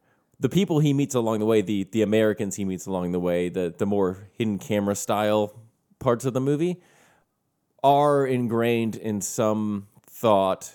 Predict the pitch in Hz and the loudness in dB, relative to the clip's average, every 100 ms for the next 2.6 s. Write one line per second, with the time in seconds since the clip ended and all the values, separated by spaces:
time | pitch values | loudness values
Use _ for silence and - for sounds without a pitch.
0 | _ _ _ _ - 127 117 101 117 117 | _ _ _ _ -6 -2 -2 -2 -2 -4
1 | 113 107 101 101 - - - 107 101 101 | -2 -2 -2 -4 -8 -12 -2 0 0 -2
2 | 98 98 95 90 - | -2 -2 -2 -6 -12